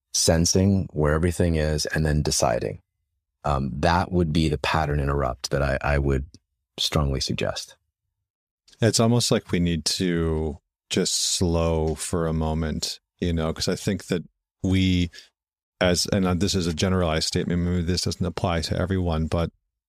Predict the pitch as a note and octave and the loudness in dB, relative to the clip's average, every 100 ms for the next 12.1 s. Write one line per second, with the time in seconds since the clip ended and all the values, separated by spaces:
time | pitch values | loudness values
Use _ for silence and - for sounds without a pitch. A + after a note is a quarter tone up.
0 | _ F#2+ C3+ F#3+ F#2+ F2+ - - G2+ G2 | _ 4 4 4 2 2 0 0 2 2
1 | - F#2+ F2 E2 E2+ D#2+ - E2 E2 - | 2 2 2 2 2 0 0 -2 -2 -4
2 | - - - _ _ _ _ _ _ F#2 | -4 -6 -10 _ _ _ _ _ _ 2
3 | E2+ D#2+ E2 F2 F#2+ G2 F#2 E2 D#2 - | 2 2 2 4 4 4 4 2 0 0
4 | F2+ F2+ - E2 E2 F2 F#2+ F2+ F2 F#2+ | 0 0 -2 -4 -2 0 0 2 2 0
5 | - - - E2+ E2+ F2+ F#2+ G2 F#2+ F2 | 0 -4 -2 -2 0 2 2 2 0 0
6 | E2+ F#2 - - E2+ E2+ F2+ F2 G#2+ F#2 | 2 0 -2 -4 -6 -6 -6 -4 -2 0
7 | F2 F#2 F2 _ _ A2 A2+ B2+ G#2 F2+ | 0 -2 -4 _ _ 2 4 4 4 4
8 | F2+ E2 E2 F2+ F#2 G#2 - G2+ F#2 G2 | 4 2 2 2 2 0 0 0 0 0
9 | F2 F2 - F2 F2 F#2+ F2+ E2 F2+ E2 | 0 0 0 0 0 2 0 0 0 0
10 | E2 F2 - - - F2 F2 - _ _ | 0 0 -2 -2 -2 -2 -4 -8 _ _
11 | _ _ _ F#2 F#2 F2+ - _ _ G#2+ | _ _ _ 2 2 0 -6 _ _ 0
12 | G2 | 0